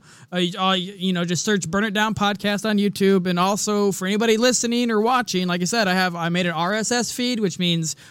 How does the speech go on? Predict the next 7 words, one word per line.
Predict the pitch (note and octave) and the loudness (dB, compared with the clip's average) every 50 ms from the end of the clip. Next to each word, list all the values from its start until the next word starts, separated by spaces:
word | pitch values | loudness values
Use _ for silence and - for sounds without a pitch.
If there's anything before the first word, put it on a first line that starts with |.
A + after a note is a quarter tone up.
| - _ | -18 _
we're | - - G#3+ G#3+ | 0 2 2 2
available | G3+ F#3 G#3+ A3 A3+ A3+ G#3 G#3 | 2 2 0 0 0 0 0 0
on | G3 F3+ E3+ E3+ F3 _ | 0 0 0 -2 -4 _
any | - G#3+ A#3 B3 C4+ C#4 C#4 - | 0 0 0 0 -2 -4 -4 -2
audio | - G#3+ A3+ A#3 A#3+ A#3+ A#3+ A#3 | 0 0 2 2 2 0 0 0
podcast | - - G#3 G3+ G#3 G3 - G3 E3+ D#3 D3+ | 0 0 0 0 0 0 -2 -4 -4 -2 -2
available. | E3+ E3 B3 C4+ C4+ C4 A#3 B3+ B3 B3 B3 A#3+ | 0 0 2 2 2 2 2 2 0 0 -2 -4